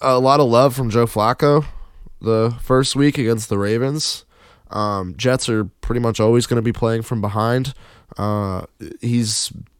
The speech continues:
this is his second year in the offense. Uh, I like Corey Davis. I think he's, like, I don't think he's got a high ceiling. I think he has a very low, f-, a very high floor.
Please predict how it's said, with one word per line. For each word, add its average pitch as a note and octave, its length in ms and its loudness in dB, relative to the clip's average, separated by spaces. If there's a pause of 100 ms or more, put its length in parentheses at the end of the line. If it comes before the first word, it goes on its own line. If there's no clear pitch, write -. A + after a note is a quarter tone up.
(480)
this G2 360 -6
is A2 220 0
his F#2+ 120 -4
second A2 280 -2
year A2 140 -2
in G#2+ 60 -2
the G#2 80 -2
offense. G#2+ 600 0
Uh, G2 60 0
I G#2+ 240 0
like A#2+ 180 0
Corey A#2+ 180 2
Davis. F2 440 -4 (880)
I B2+ 60 2
think D3 140 4
he's, D#3+ 240 6
like, D3+ 320 2
I D3+ 100 4
don't F#3 100 4
think G3 160 2
he's F#3 120 2
got E3+ 140 4
a C3+ 40 4
high C3 300 2
ceiling. C3 480 2
I A2 80 2
think A2+ 160 -2
he B2 80 4
has G#2+ 100 4
a G#2 60 2
very G#2 260 2
low, F#2+ 180 2
f-, - 220 -8
a G2+ 120 2
very G#2 360 0
high G2 220 2
floor. E2 400 -6